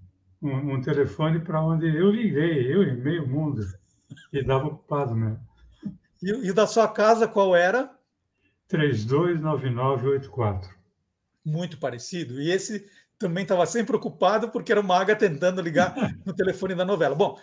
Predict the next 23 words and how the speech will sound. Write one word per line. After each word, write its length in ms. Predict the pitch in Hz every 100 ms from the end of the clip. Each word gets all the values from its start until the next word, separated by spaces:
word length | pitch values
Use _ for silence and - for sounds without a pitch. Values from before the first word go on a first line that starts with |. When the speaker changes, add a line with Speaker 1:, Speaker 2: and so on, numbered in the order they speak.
| -
Speaker 2:
mas 220 | - 233 214
nós 180 | 294
falamos 720 | - 254 202 190 233 269 294 - _ _ -
de 140 | 156
dois 240 | 156 220 233
cinco 240 | 240 220
quatro 320 | 202 190 180
nove 200 | 175 175
nove 220 | 175 160 160
ocupado, 680 | - 208 - 165 170 175
falamos 480 | 220 190 165 170 185
de 100 | 147
Glória 280 | 151 165 165
Menezes 560 | 165 156 156 147 135 160
e, 120 | 165 - _ _
e 80 | 175
Tarcísio 520 | 175 170 - 160 196
Meira, 360 | 185 208 233 190
e 60 |
tem 140 | 185 220
muita 320 | 208 220 233
gente 340 | 220 240 285
que, 320 | 262 254 277